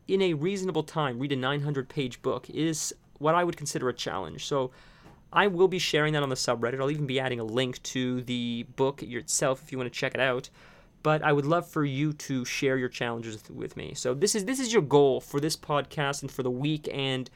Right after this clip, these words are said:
I hope this doesn't just end at this week. I hope you'll keep coming back to the subreddit, sharing your progress and sharing your challenges. So I'll drop a link,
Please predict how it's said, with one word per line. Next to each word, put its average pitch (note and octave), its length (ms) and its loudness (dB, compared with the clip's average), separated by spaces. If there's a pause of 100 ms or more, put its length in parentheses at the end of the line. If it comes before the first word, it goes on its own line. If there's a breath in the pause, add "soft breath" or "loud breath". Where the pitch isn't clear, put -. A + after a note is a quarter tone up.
(380 loud breath)
I D3 100 0
hope G3 240 2
this E3 120 -2
doesn't E3 200 2
just D3 160 -2
end C3+ 180 0
at B2+ 80 -4
this - 220 -2
week. C3 200 -2
I A#2+ 60 -2
hope D#3+ 160 -4
you'll C#3+ 120 -4
keep D3 160 -6
coming D3 180 -2
back C3+ 160 2
to - 60 -18
the B2+ 60 -8
subreddit, B2 500 -2
sharing D3 380 0
your A#2+ 80 -4
progress C#3 580 2
and B2 100 -10
sharing C#3 340 0
your A#2 100 -10
challenges. B2+ 840 -2 (400 loud breath)
So C3 300 2
I'll A#2+ 260 -2
drop F3 220 2
a G#3+ 40 2
link, D#3+ 400 -4